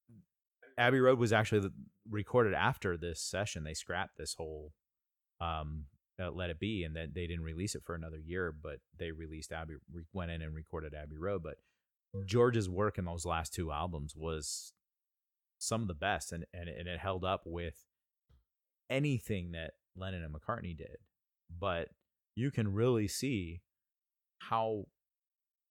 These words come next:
the musical genius behind Lennon and McCartney, they were a one-track mind together, playing and c-, and, and coming up with with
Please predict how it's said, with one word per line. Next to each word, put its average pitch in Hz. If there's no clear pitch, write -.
the 98
musical 110
genius 101
behind 87
Lennon 90
and 82
McCartney, 82
they 104
were 95
a 85
one-track 87
mind 85
together, 92
playing 95
and 87
c-, -
and, 82
and 82
coming 92
up 92
with 80
with 82